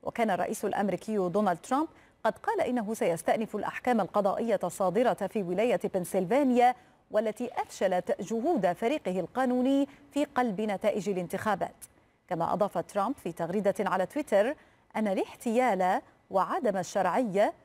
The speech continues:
يشكلان جزءا كبيرا من العملية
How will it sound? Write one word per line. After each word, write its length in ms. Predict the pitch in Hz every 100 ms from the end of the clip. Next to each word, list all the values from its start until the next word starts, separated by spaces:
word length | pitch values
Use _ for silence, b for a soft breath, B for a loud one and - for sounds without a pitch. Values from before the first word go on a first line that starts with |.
| b -
يشكلان 720 | 208 196 339 - 254 392 359
جزءا 340 | 196 208 170 208
كبيرا 640 | 190 190 214 226 226 220 _ _ -
من 200 | 254 262
العملية 600 | 190 185 185 196 220 180